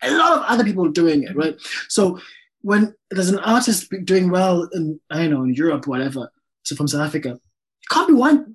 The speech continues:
artist from South Africa. It must be all of us, you know? So I just, I'm, it touches me, and I just, I'm so appreciative, and I'm so happy that we did this.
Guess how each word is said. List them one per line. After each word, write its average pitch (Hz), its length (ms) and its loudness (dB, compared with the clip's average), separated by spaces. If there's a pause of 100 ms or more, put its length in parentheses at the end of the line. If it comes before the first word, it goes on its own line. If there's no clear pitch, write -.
artist 285 360 0
from 196 100 -4
South 214 140 2
Africa. - 160 0
It - 160 -4
must 254 160 2
be 254 80 0
all 330 220 0
of 330 60 4
us, - 460 -2 (200)
you 190 100 2
know? 185 300 2 (360)
So 202 440 4
I 196 80 -2
just, 214 380 -2 (100)
I'm, 185 280 -2 (640)
it 151 140 -2
touches 208 320 -2
me, 196 280 2 (260)
and 156 580 2
I 160 40 -4
just, 147 200 -4
I'm 151 320 0
so 175 200 0
appreciative, 151 460 -2
and 139 80 -2
I'm 143 100 0
so 180 180 0
happy 165 280 0
that 147 140 -2
we 147 100 2
did 156 220 -2
this. 135 320 -4